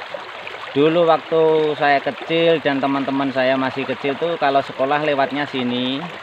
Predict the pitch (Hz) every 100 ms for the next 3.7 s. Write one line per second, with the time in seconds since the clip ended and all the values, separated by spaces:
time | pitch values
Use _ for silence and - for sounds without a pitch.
0 | - - - - - - 127 139 143 139
1 | 123 127 123 139 160 156 143 135 - 123
2 | 113 107 113 104 107 104 104 117 135 -
3 | - - - 104 113 110